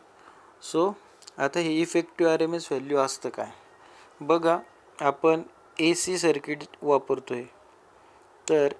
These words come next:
एसी सर्किटमध्ये तुमचा current हा काय होतोय? Change होतो, बरोबर? पण डीसी सर्किटमध्ये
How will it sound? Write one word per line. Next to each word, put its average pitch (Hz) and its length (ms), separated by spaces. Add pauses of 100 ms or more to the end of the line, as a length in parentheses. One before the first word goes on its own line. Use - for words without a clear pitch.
एसी 147 380
सर्किटमध्ये 160 680
तुमचा 156 360
current 147 680 (600)
हा 135 120
काय 147 200
होतोय? 143 400 (320)
Change 135 340
होतो, 110 260 (520)
बरोबर? 147 300 (720)
पण 156 280 (240)
डीसी 151 540
सर्किटमध्ये 143 840